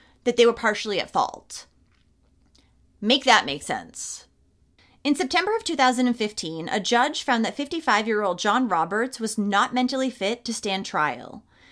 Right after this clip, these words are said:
A state psychiatrist said that John had an I Q of only fifty-seven and a very basic low comprehension of why he was in trouble. John Roberts also did not understand the type of punishment that he was facing.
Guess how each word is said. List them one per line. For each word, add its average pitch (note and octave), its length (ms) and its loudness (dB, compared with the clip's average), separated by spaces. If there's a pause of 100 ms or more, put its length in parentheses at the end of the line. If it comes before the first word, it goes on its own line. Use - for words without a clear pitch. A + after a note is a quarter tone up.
(200)
A A3+ 80 0
state D#4 280 -2
psychiatrist C4+ 760 -2
said G#3+ 160 -2
that F#3+ 120 -2
John G3+ 360 0
had A3+ 160 0
an F#3+ 160 -8
I G#3+ 160 0
Q A#3+ 260 -2
of G3+ 100 -2
only G#3 240 -2
fifty-seven G3+ 1040 -4 (380)
and C4+ 400 4
a G#3+ 80 -2
very A3 320 0
basic G#3 500 -2
low A3 260 2
comprehension A3+ 1000 -2 (260)
of G3+ 160 -2
why G#3 240 6
he A#3 160 -2
was G3+ 160 0
in F#3 100 -4
trouble. D#3+ 520 -6 (220)
John D#4 300 2
Roberts A#3+ 460 4
also C#4 340 4
did C4 200 -2
not A#3 240 4
understand A3+ 500 0
the A3+ 60 0
type G#3 240 -6
of G#3 100 -12
punishment B3+ 640 -2 (160)
that G#3+ 100 0
he A#3 140 0
was A3+ 160 -2
facing. D#3+ 560 -8